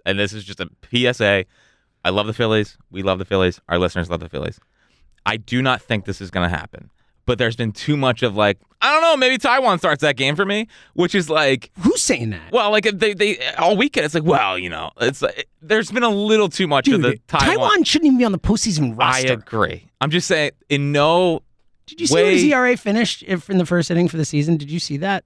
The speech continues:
Speaker 1: Is it over eight?
Speaker 2: Seven point oh four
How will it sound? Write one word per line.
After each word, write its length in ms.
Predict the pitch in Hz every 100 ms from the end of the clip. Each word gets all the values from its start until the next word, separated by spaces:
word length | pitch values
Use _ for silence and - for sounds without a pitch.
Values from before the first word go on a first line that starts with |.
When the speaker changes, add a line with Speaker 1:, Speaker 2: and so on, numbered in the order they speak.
| -
Speaker 1:
Is 100 | 92
it 60 |
over 220 | 87 82 82
eight? 220 | 95 - _ _
Speaker 2:
Seven 580 | - - 277 330 330 330 - _
point 260 | - 233 220 -
oh 160 | 240
four 400 | 285 - 202 92